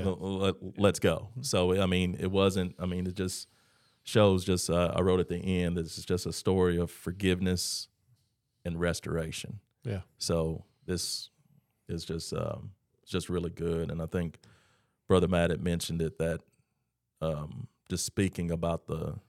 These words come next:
Speaker 2: the lost is that our ministry is not for just our circle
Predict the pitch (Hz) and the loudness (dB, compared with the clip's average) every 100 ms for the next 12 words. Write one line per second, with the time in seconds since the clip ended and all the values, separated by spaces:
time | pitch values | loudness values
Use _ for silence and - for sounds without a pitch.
0 | _ _ _ _ _ _ 85 87 87 85 | _ _ _ _ _ _ -6 -2 0 0
1 | 80 - - - _ _ - 85 80 82 | -2 -10 -14 -18 _ _ -12 -8 -2 -2
2 | 85 - _ _ _ _ _ _ _ - | -2 -6 _ _ _ _ _ _ _ -2
3 | 92 87 90 90 87 - 64 78 95 _ | 0 0 0 0 0 -4 -8 -10 -12 _
4 | _ _ - 80 90 85 82 - 87 87 | _ _ -8 -6 -2 -4 -4 -8 -4 -2
5 | 85 80 76 - _ _ _ _ _ _ | 0 -2 -6 -12 _ _ _ _ _ _
6 | _ _ _ _ _ _ _ _ _ _ | _ _ _ _ _ _ _ _ _ _
7 | 101 85 - 85 80 - 92 90 - 80 | -8 -6 -4 -2 -2 -2 0 0 -2 -6
8 | 76 92 | -6 -10